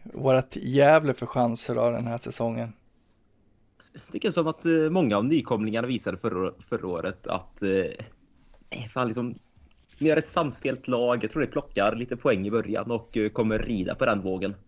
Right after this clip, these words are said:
Speaker 2: Förmodligen likt oss har lite sämre höst, men jag tror nog att ni lyckas klara er kvar, det tror jag.
Speaker 1: Mm.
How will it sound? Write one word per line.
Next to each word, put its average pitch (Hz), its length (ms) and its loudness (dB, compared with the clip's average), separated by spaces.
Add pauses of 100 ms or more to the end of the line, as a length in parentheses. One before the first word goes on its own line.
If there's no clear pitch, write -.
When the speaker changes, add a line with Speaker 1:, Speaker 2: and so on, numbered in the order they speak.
(640)
Speaker 2:
Förmodligen 127 320 2
likt 120 240 0
oss 113 220 0
har 107 100 2
lite 104 160 -6
sämre 98 380 -2
höst, 95 320 -6
men 101 200 -2
jag 101 140 0
tror 110 160 -6
nog 113 160 -4
att 95 120 -6
ni 98 360 -2 (380)
lyckas - 460 -4
klara 92 220 2
er 98 60 -2
kvar, 107 260 0
det 110 140 -2
tror 92 160 -2
jag. 90 80 -4 (680)
Speaker 1:
Mm. 117 220 -2